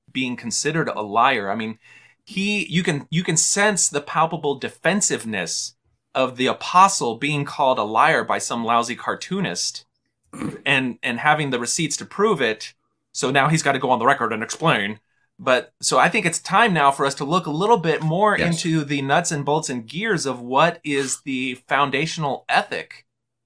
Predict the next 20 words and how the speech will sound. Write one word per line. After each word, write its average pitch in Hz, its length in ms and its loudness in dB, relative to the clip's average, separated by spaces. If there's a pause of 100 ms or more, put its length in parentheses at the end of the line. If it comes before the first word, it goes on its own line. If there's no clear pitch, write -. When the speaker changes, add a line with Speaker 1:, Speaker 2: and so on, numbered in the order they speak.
Speaker 1:
that 123 400 2
Oakes 139 260 0
has 160 400 0
when 147 220 0
he 180 140 0
approaches 143 500 -6
the 117 80 -10
concept 147 500 -6
of 117 260 -8 (100)
honesty, 120 520 -2
dishonesty, 117 640 -6
lying. 110 380 -2
How 123 200 2
can 175 160 -8
he, 151 280 -6 (360)
m-, 127 240 -6 (220)
you 160 140 -2
know, 131 100 0
massage 151 560 2
these 139 360 -4